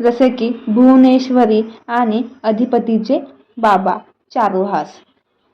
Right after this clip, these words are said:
ही भूमिका स्वप्नील राजशेखर यांनी साकारली आहे. मालिकेतील सध्याचा त्यांचा रोल छोटासा जरी असला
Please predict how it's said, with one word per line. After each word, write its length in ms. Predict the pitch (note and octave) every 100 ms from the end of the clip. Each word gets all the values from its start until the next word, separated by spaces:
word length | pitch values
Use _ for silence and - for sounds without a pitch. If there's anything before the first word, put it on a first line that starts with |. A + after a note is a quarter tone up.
| _ -
ही 100 | C#4+
भूमिका 680 | C4 C4+ C4 B3 B3+ A3+ G3+ - _ _ _ _ _
स्वप्नील 540 | - B3+ B3+ B3+ C#4 C#4 -
राजशेखर 840 | A#3+ B3 B3 C4+ - G#3 - A3
यांनी 480 | A#3 A#3 A3 A3+ D4+ C#4
साकारली 540 | C#4 A3+ G#3+ G3 G#3 G3+
आहे. 360 | G3+ G3+ G#3+ - - -
मालिकेतील 800 | A#3+ A#3+ B3+ C4+ C#4 C#4 G#3+ G#3+ - -
सध्याचा 500 | A#3+ G#3 B3 B3 C#4
त्यांचा 460 | C4+ C4 B3+ C4 B3+
रोल 340 | B3+ C4 G#3+
छोटासा 840 | - - - C4+ A3+ B3+ B3+ C4+ C#4
जरी 360 | C4+ C4+ B3+
असला 420 | B3 C4+ B3 G3